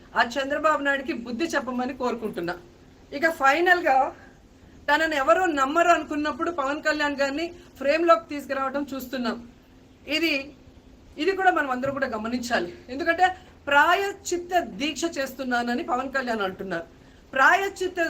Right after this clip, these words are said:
దీక్ష ఎవరు చేస్తారు? తప్పు చేసిన వాళ్ళు చేస్తారు.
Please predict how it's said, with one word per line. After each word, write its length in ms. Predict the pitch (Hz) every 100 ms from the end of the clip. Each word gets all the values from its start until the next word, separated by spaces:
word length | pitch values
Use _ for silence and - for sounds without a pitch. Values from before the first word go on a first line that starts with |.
| -
దీక్ష 200 | 330 349 330
ఎవరు 160 | 277 302 302
చేస్తారు? 440 | 277 - 262 254 254 - - - -
తప్పు 240 | 254 254 349
చేసిన 260 | 320 254 285 254
వాళ్ళు 160 | 240 233
చేస్తారు. 360 | 196 - 165